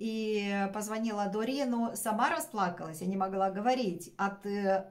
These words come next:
радости, что девочки вот так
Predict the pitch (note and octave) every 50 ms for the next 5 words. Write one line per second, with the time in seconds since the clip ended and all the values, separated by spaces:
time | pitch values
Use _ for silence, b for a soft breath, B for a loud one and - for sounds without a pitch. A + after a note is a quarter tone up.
0 | - - - F3+ F3+ F3+ F#3+ G#3+ G#3+ G3 F3 E3+ E3+ E3 E3+ - - - - D#3
1 | D#3 D#3+ C#3 - B B B B B B B B - - - A#3+ B3 G3+ B3 C4
2 | B3 A3 G#3 G3 - - G#3+ G3+ G#3 G#3+ G#3+ - - - B3+ C4 B3+ - - -